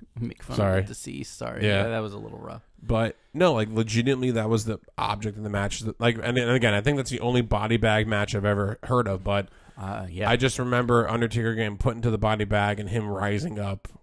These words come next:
Speaker 2: when
Speaker 1: In the body bag?
Speaker 2: in the body bag.
Speaker 1: That's actually pretty dope. I
Speaker 2: Yeah.
Speaker 1: mean, it fits every horror movie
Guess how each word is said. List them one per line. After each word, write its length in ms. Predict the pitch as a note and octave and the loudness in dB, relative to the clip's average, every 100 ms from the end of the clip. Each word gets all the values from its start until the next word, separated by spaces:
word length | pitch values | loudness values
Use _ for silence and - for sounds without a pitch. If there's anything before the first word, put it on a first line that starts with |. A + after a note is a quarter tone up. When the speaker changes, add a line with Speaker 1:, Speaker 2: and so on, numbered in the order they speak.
| - - - | -20 -18 -6
Speaker 2:
when 240 | G#2 G2+ | -4 -4
Speaker 1:
In 140 | C3+ | -4
the 80 | C3 | -4
body 280 | A2 A#2 A#2+ | 0 0 2
bag? 200 | C3 C3+ | 0 0
Speaker 2:
in 80 | B2 | 0
the 80 | G#2+ | 2
body 220 | G#2+ G#2 | 2 2
bag. 240 | F#2+ F2+ | -2 -2
Speaker 1:
That's 220 | A2+ A2 | -2 -2
actually 280 | A2 G2 G2+ | -4 -6 -8
pretty 420 | F#2 - F#2 F2+ | -6 -6 -6 -8
dope. 340 | F2 F2 F2 F2 _ _ _ | -8 -8 -8 -10 _ _ _
I 80 | F#2+ | -2
Speaker 2:
Yeah. 220 | G#2 G2+ | 2 4
Speaker 1:
mean, 80 | F#2+ | 2
it 120 | F#2 - - A2+ - - | -2 -8 -18 -20 -20 -10
fits 220 | F#2 - | -10 -6
every 240 | F#2+ F2+ | -6 -6
horror 320 | F2+ G2 F#2+ F2+ | -6 -4 -4 -4
movie 480 | F#2 F#2 F2+ F2+ | -4 -4 -4 -6